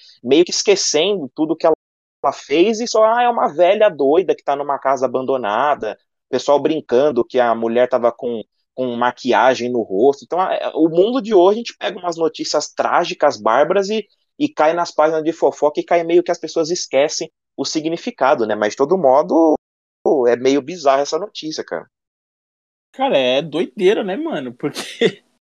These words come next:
Speaker 2: <laughs> tipo assim, ele tá preso ainda, né, mano? Tipo, não é que ele foi solto, não é que ele já
Speaker 1: Ah, ele tá
Speaker 2: pagou.
Speaker 1: preso ainda?
Speaker 2: Ele tá preso ainda. Não é que ele pagou, não é que ele já pagou pelos,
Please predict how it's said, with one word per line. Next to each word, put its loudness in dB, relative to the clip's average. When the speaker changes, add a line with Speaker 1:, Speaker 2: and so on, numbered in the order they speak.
Speaker 2:
<laughs> -12
tipo -4
assim, 4
ele 0
tá 0
preso 4
ainda, -4
né, -6
mano? -10
Tipo, -20
não -6
é -4
que -8
ele -4
foi 0
solto, 2
não -6
é -6
que 0
ele 6
já 4
Speaker 1:
Ah, 6
ele 2
tá 4
Speaker 2:
pagou. 2
Speaker 1:
preso 0
ainda? -12
Speaker 2:
Ele -10
tá -2
preso 2
ainda. -12
Não -20
é -18
que -20
ele -12
pagou, -2
não -6
é -10
que -10
ele 2
já 2
pagou -2
pelos, -12